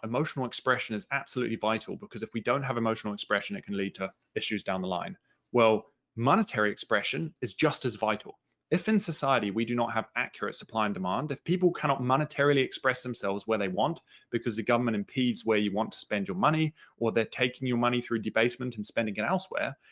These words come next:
then it shows itself in issues down the line. And so monetary and,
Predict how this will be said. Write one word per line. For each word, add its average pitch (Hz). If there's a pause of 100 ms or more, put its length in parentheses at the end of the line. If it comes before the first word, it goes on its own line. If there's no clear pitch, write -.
(140)
then 120 (300)
it 139
shows 143
itself 98
in 107
issues 107
down 95
the 101
line. 120 (360)
And 123
so 123 (220)
monetary 110 (280)
and, 139